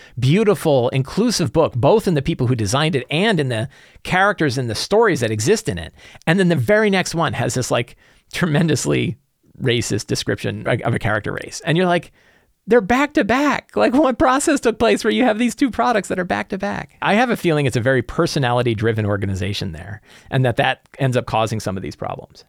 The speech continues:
I think that a lot of times you might get, you know, very artistically driven people that aren't process-driven people,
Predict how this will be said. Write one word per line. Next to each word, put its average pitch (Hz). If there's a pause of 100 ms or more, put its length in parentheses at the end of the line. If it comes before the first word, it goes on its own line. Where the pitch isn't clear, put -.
(100)
I 147
think 175
that 156
a 143
lot 143
of 170
times 170
you 139
might 131
get, 131
you 139
know, 120
very 139
artistically 143
driven 135
people 117 (100)
that 139
aren't 170
process-driven 101
people, 85